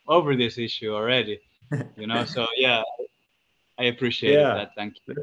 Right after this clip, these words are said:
Speaker 2: Yeah, thank you. That was a great comment. I mean, I, I'm, like, so aware of that dynamic in my own sadhaka life because of, uh, when I came to Audarya, I was, like, so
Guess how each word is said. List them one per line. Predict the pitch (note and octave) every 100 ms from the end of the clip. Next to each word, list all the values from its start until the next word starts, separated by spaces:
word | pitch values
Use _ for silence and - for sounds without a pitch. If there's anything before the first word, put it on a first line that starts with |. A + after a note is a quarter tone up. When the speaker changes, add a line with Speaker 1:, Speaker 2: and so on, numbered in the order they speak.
| - - _ _ _ -
Speaker 2:
Yeah, | C#3+ D3
thank | C3 D#3+ C#3+
you. | C#3
That |
was | D3
a | C#3+
great | C#3+ D3 D3
comment. | C#3 C3+ B2
I | C3+
mean, | C#3 C3
I, | C3 C#3+ C#3+ -
I'm, | B2 C#3+ C#3
like, | C3 B2+
so | - - - - D3 D3+ C#3+ B2
aware | B2 B2 B2+ B2
of | B2 A2
that | A#2 -
dynamic | A#2+ A#2+ A#2 A#2 A#2
in | A#2
my | A#2 A2+
own | A#2+ A#2+
sadhaka | A#2 A#2 A#2 A2 A2
life | G2 A2 A2 A2 _ _ _ _ _ _ _ -
because | B2 C#3+ C3+ B2
of, | B2 A#2 - - _ _
uh, | A2+ A#2 A2+ - - _ _ _ _ _ _ -
when | C3 C3+
I | B2+
came | B2+ C#3 C3+
to |
Audarya, | B2 A#2+ B2 B2 A#2+
I | G#2+
was, | A#2+
like, | B2 A#2+
so | - - - C3+ C#3 C3+ B2 -